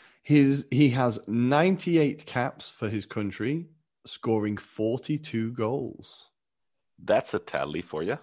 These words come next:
Speaker 2: Nice.
Speaker 1: He has a hundred and fifty-nine goals in his career in total.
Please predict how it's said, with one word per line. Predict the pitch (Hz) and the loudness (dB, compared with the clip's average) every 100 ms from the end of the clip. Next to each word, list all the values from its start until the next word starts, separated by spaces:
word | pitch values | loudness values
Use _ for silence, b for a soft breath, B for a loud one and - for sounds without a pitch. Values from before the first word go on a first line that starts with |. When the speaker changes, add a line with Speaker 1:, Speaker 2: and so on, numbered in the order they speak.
| _ _ _ | _ _ _
Speaker 2:
Nice. | 73 87 139 123 - - _ _ _ _ _ _ _ | -8 -8 -8 -10 -14 -14 _ _ _ _ _ _ _
Speaker 1:
He | 139 127 | 0 2
has | 135 127 - _ | 2 2 -2 _
a | 110 | -6
hundred | - 151 170 170 170 | -2 0 0 2 0
and | 139 | 0
fifty-nine | 156 - 131 123 127 127 127 120 | -2 -2 0 2 4 2 2 2
goals | 117 113 113 104 | 2 2 2 -2
in | 107 110 | -6 -4
his | 107 - | -4 -6
career | - 101 104 101 147 147 | -6 -4 -2 -2 -4 -6
in | 107 98 | -6 -6
total. | - 92 90 92 131 156 | -4 -4 -4 -4 -4 -6